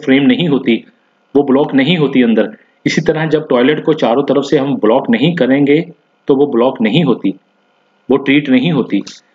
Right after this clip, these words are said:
तो तीन तरफ से हो ही नहीं सकती, क्योंकि कई बार राहु slab के जरिए दीवार से निकल जाता है, उसको समय लगता है, आपको पहले दिन नहीं दिखता, पर वो अपना काम शुरू कर देता है। वो सलाब के जरिए निकल जाएगा, आपको फिर दिक्कतें आनी शुरू हो जाएगी। आपके मन में ये रहेगा कि हमने toilet को तीन तरफ से block तो कर रखा है,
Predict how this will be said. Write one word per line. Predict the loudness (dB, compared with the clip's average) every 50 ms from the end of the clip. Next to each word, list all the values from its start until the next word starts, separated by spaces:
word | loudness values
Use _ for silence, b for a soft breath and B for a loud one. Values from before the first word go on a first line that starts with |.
| _ _
तो | -4 -2
तीन | 0 2 2 2 2
तरफ | 0 -2 -2
से | 0 0 0
हो | 2 4 2
ही | 2 4
नहीं | 2 0 0
सकती, | 0 -2 -2 0 0 0
क्योंकि | 2 0 0 -2 0
कई | 2 2 2 2
बार | 2 2 0 -2 -4 -6 -4 -2
राहु | -2 0 2 2 0 0
slab | 0 0 0 0 0 0
के | -2 0
जरिए | 0 0 0 0 0
दीवार | 2 2 0 0 0
से | -2 -2 -2
निकल | -2 0 0 0 2
जाता | 0 0 0 0 0
है, | 0 0 -2 -4 -6 -12 _ _ _ _ _ _ _ _ _ _ _ _ _ _ -6
उसको | -2 -2 -2
समय | -2 -2 -2 -2 0 2 2
लगता | 0 0 0 0 -2
है, | 0
आपको | -2 -2 -2 -2
पहले | -2 0 0 0
दिन | 0 0 0
नहीं | 0 0 0 0
दिखता, | 0 -2 -2 -2 -2 0
पर | 0 0 0
वो | 2 2 2
अपना | 2 2 -2 -4
काम | -2 0 -2 -2 -2
शुरू | -2 -2 -2 0
कर | 0 0 0
देता | 0 0 -2 -2 -4
है। | -4 -6 B B B B B _ _ _ _ _
वो | 0 0
सलाब | 2 0 0 0 0
के | -2 -2
जरिए | 0 0 0 0
निकल | -2 0 0 0 0
जाएगा, | 0 0 0 0 0
आपको | 0 0 0 -2
फिर | 0 0 -2
दिक्कतें | -2 -2 -2 -2 -2 -2
आनी | -2 -2 -2
शुरू | 0 2 2
हो | 2 2
जाएगी। | 2 0 0 0 0
आपके | 0 0 -2 -2
मन | -2 -2 0
में | 0 2
ये | 2 2 2
रहेगा | 2 2 2 2 2
कि | 0 0
हमने | -2 0 -2 0
toilet | 0 2 2 2 2 0
को | -2
तीन | -4 -4 -10 _ _ 0 2 2
तरफ | 0 -2 -2
से | -4 -2
block | 0 0 -2 0 -2
तो | -4
कर | -4 -2
रखा | -4 -4 -2 -2
है, | -4 -4 -6